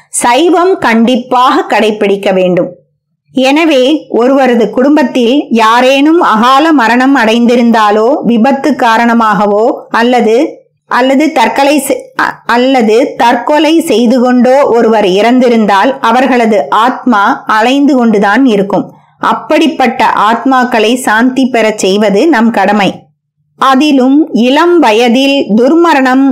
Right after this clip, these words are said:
அகால மரணம், ஆசைகள் நிறைவேறாமல் மரணம் போன்று இறந்தவர்களின் ஆன்மாக்கள்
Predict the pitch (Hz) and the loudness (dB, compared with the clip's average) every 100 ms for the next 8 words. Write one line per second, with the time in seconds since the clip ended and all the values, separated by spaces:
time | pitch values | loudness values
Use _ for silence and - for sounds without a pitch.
0 | 269 220 240 285 320 311 226 226 226 240 | -2 -2 0 2 2 2 0 0 0 0
1 | 226 - 202 233 269 320 311 294 233 208 | -2 -2 -2 0 0 0 0 0 0 0
2 | 226 240 247 247 240 247 254 262 254 202 | 0 0 0 0 0 0 0 0 0 0
3 | 214 226 233 240 247 214 226 214 190 - | 0 0 2 0 0 0 0 0 0 0
4 | 233 226 262 285 285 269 247 247 233 190 | 0 0 2 2 2 0 0 0 0 0
5 | 196 240 254 226 233 185 240 | 0 2 0 0 -2 -2 -2